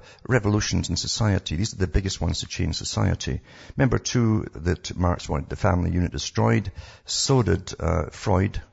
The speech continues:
Freud, that was one of his biggest things, wanted the family destroyed.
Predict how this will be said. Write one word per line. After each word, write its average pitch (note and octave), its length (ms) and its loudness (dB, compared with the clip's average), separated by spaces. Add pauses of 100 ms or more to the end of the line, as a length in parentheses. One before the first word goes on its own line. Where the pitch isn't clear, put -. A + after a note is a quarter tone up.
(180)
Freud, G#2 320 2
that F#2 80 0
was - 120 -8
one F#2+ 100 0
of F2 40 2
his E2 80 -4
biggest E2+ 360 -2
things, F2+ 220 -2
wanted E2+ 180 -4
the E2+ 60 -8
family F2 320 0
destroyed. F#2+ 560 0